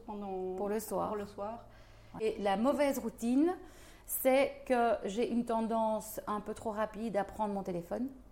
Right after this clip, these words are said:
Speaker 1: Ouais, évidemment.
Speaker 2: Tu vois ?
Speaker 1: Mm.
Speaker 2: Et donc, euh, de, euh, sortir du mode, euh, avion et, et, et déjà m'embarquer dans un, euh, flux d'informations
Speaker 1: Ouais.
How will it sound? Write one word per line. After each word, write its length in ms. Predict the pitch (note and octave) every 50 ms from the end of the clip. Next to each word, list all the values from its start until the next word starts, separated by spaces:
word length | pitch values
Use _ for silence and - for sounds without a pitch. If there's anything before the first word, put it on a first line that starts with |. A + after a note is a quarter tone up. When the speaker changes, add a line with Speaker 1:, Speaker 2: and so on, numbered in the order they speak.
| - - - - - - -
Speaker 1:
Ouais, 360 | A3+ G3+ F#3+ F#3 F#3 G3 G3+
évidemment. 420 | G3+ F#3 F#3 F3+ F3+ F3+ F#3 G3+ G#3 G3+ - - - -
Speaker 2:
Tu 80 | - - -
vois ? 120 | F#3 F#3
Speaker 1:
Mm. 140 | A3 A3 - - - - -
Speaker 2:
Et 80 | G#3 G3+
donc, 480 | F3 G#3+ G#3 G#3 G#3 G#3 G3+ G3 -
euh, 300 | G3+ G3 F#3+ F#3+ F#3 - - -
de, 180 | F3+ E3+ G3+
euh, 500 | G3 G3 F#3+ G3 - - - F3+ F#3 F#3
sortir 840 | F#3 - G#3 G#3 - - - - A3 A3 A3+ A3+ A3 F#3 F#3+ - F#3+
du 140 | F#3 G#3+
mode, 480 | A3 G#3+ G#3 G#3 G#3+ G#3 G#3 G#3 F#3 F3+
euh, 960 | G3+ G3 F#3+ F#3 F3+ - - - - G3 G3 F#3+ F#3+ F#3 F#3 F#3 F3+ F3+ F#3 F#3 F#3 - - - -
avion 340 | G3 G3+ F3 G3 A3+ A#3+ B3+ C4 - - - - - - - - - - - -
et, 60 | A3+
et, 1040 | G#3+ G#3+ G#3 G#3 G3+ - - G3 G3+ G3+ G3+ F#3+ F#3+ F#3+ F#3+ - - - - F3+ G3+
et 40 | F#3+
déjà 320 | F3+ G#3 G3+ F#3+ A#3+ A#3
m'embarquer 840 | A3+ A#3+ C4 C4 B3 G#3+ G#3 - - - - G#3 F#3 F#3+ A3 C#4+ - - - - - - - - - - - - - - -
dans 520 | F#3 G3 G3+ G3+ G#3 A3 A3+ A#3 A#3 F#3+ F#3+
un, 420 | F3+ F3+ F3+ F3+ F#3 F#3+ F#3+ F#3 E3+ E3+
euh, 80 | F3 F#3
flux 260 | - - C4 C#4 B3+
d'informations 680 | B3+ - - B3 A3+ G#3+ G#3 F#3 F#3+ - - F3+ F#3 G3+ A#3 C4 - - - - - - - - -
Speaker 1:
Ouais. 240 | B3 A#3 A3+ A3 A3